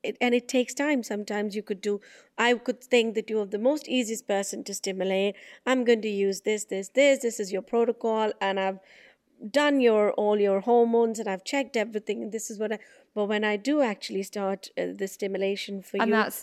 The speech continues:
Speaker 2: stimulating your eggs, right? That's
Speaker 1: Yeah,
Speaker 2: stimulating
Speaker 1: exactly.
Speaker 2: ovulation.
Speaker 1: That's when
Speaker 2: Okay.
Speaker 1: we are stimulating the ovaries, and you might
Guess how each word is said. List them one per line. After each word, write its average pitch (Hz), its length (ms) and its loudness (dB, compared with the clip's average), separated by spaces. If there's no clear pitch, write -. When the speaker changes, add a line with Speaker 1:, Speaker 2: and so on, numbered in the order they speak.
Speaker 2:
stimulating 214 520 -2
your 196 160 2
eggs, 180 380 0
right? 185 140 2
That's 254 260 4
Speaker 1:
Yeah, 240 120 2
Speaker 2:
stimulating 185 220 2
Speaker 1:
exactly. 185 360 -2
Speaker 2:
ovulation. 202 260 0
Speaker 1:
That's 208 300 -6
when 220 160 0
Speaker 2:
Okay. 220 100 -2
Speaker 1:
we 214 60 2
are 214 260 -2
stimulating 214 640 -2
the 226 200 0
ovaries, 240 300 0
and 208 220 -4
you 226 80 8
might 208 340 2